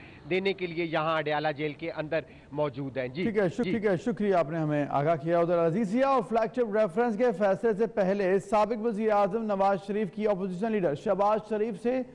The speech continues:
Speaker 2: दो घंटे की मुलाकात हुई, जिसमें दोनों भाइयों ने फैसले के बाद की हिकमत अमली पर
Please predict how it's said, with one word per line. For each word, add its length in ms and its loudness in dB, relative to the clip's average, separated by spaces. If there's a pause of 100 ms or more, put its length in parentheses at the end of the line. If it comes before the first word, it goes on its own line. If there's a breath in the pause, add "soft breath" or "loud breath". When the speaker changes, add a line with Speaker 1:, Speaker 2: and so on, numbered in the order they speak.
(260 loud breath)
Speaker 2:
दो 340 4
घंटे 320 0
की 200 -4
मुलाकात 540 0
हुई, 120 -2
जिसमें 440 -2
दोनों 340 -2
भाइयों 420 -2
ने 120 -4
फैसले 460 -2
के 80 -2
बाद 420 -2
की 80 -2
हिकमत 280 -4
अमली 220 -2
पर 280 2